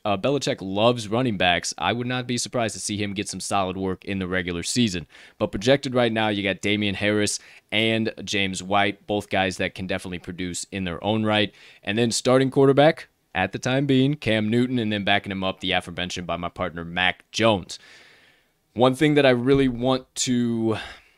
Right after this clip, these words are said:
get across that I think is the most important part, uh, and what looms so large for me is how is Cam Newton gonna do early in the year?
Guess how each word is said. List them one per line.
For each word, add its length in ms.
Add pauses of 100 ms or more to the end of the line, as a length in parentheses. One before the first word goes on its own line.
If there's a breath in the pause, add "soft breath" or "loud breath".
(120)
get 140
across 580
that 100
I 80
think 200
is 100
the 60
most 260
important 380
part, 320
uh, 40
and 420
what 200
looms 460
so 240
large 420
for 120
me 360 (520 soft breath)
is 140
how 720
is 360
Cam 340
Newton 280
gonna 200
do 420
early 360
in 80
the 80
year? 300